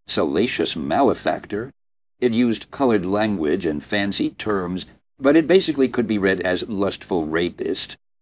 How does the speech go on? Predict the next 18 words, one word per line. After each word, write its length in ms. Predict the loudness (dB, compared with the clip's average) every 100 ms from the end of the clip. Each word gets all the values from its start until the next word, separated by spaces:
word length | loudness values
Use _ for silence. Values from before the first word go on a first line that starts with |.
| _ _ _
The 100 | -2
guy 240 | 0 4
had 100 | 4
had 180 | 4 2
to 80 | 2
make 180 | 0 0
a 40 |
conscious 520 | -2 0 2 2 0
choice 380 | -2 -2 -2 -2
to 100 | -6
pick 300 | -2 -2 0
that 220 | -2 -2
profession 520 | -4 -2 0 0 -2 0
during 260 | 0 2
his 120 | -2
profession 500 | -4 -4 0 0 0
evolution, 580 | -2 -2 0 0 -2 -4
too. 420 | 0 2 2 0